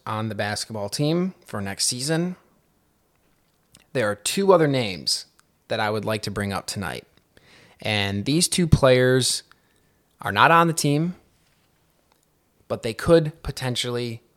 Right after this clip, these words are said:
be on the team for next season. Rosters are not completely set, and there are a few players out there who have not committed to school who are going to be going to college next year to play college basketball.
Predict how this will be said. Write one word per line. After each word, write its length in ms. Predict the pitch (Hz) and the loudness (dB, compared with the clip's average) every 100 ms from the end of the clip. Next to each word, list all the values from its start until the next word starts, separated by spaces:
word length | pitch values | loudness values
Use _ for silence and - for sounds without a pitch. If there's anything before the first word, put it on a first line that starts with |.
| _ 110 | _ -10
be 140 | 110 107 | -8 -6
on 140 | 101 | -8
the 80 | 101 | -8
team 180 | 104 98 | -8 -8
for 140 | 104 | -10
next 220 | 90 - | -8 -6
season. 460 | - 87 73 50 - _ _ _ _ _ _ _ _ _ _ _ _ _ _ _ | -6 -6 -10 -12 -18 _ _ _ _ _ _ _ _ _ _ _ _ _ _ _
Rosters 580 | 110 110 120 151 165 151 | -2 4 4 2 -2 0
are 40 | 143 | 0
not 180 | 131 | 0
completely 400 | 139 - 139 135 | 0 -4 -4 -2
set, 520 | 127 131 127 160 - _ _ _ _ _ _ - | -2 0 0 -2 -8 _ _ _ _ _ _ -12
and 200 | 120 120 | -8 -4
there 140 | 131 | 0
are 40 | 123 | 0
a 60 | |
few 240 | - - 247 | -2 -6 -4
players 400 | - 294 277 147 | 0 0 2 2
out 180 | 117 107 | 2 0
there 460 | 117 117 117 131 - _ _ _ _ _ _ _ _ - | -2 0 -2 -6 -12 _ _ _ _ _ _ _ _ -20
who 100 | - | -12
have 200 | 123 131 | -8 -6
not 200 | 120 147 | -4 -4
committed 340 | - 143 151 117 | -4 -2 -2 -2
to 60 | |
school 500 | - - 131 90 92 _ _ _ _ | -2 0 0 -2 -8 _ _ _ _
who 140 | 120 | -2
are 100 | 107 | -2
going 320 | 104 120 131 | 0 4 4
to 100 | 110 | 4
be 120 | 110 | 0
going 240 | 113 117 110 | 2 2 2
to 60 | |
college 360 | 104 113 107 101 | 0 2 2 0
next 320 | 101 98 - | -4 -4 -4
year 160 | 101 98 | -6 -8
to 100 | 104 | -6
play 200 | 110 101 | -6 -4
college 340 | - 98 95 | -4 -6 -4
basketball. 640 | 104 107 - 95 - - | -2 -2 -4 -6 -8 -8